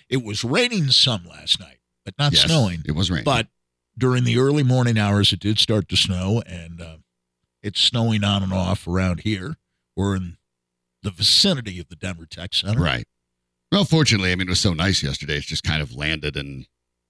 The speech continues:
Speaker 1: Beautiful.
Speaker 2: melting, and it's
Speaker 1: Beautiful.
Speaker 2: fine. And, uh, our, our friends in the, in the weather world, uh, Chris Bianchi, going back and forth with him a, a little bit, watching him over on, uh, Twitter, pointed out that, you know, apparently it's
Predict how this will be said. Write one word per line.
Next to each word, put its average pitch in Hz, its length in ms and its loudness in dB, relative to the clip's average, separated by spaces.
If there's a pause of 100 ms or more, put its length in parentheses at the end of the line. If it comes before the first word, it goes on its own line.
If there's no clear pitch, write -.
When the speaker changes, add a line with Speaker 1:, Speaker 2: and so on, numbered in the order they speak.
(640)
Speaker 1:
Beautiful. 101 260 2
Speaker 2:
melting, 85 360 -4 (120)
and 87 100 -2
it's - 160 -4
Speaker 1:
Beautiful. 85 260 -2
Speaker 2:
fine. 87 160 0
And, 80 140 -2
uh, 80 180 2
our, 85 180 0
our 90 100 4
friends 92 360 0
in 90 120 -6
the, 78 220 -2 (360)
in 104 120 -2
the 95 80 0
weather 95 280 0
world, 87 480 0
uh, 80 280 0 (880)
Chris 113 120 2
Bianchi, 92 400 -2
going 87 160 -2
back 90 200 -2 (220)
and 87 140 -6
forth 92 240 -2
with 104 160 2
him 85 260 -6
a, 92 40 -4
a - 20 -4
little 90 240 -4
bit, 98 160 -2
watching 92 320 -2
him 95 200 0
over 90 280 -2
on, 87 260 0
uh, 85 180 -2
Twitter, 85 260 -2
pointed 85 280 -4
out 80 180 -4
that, 73 100 -12
you 69 80 -16
know, 67 100 -14 (100)
apparently 120 360 -2
it's - 120 -14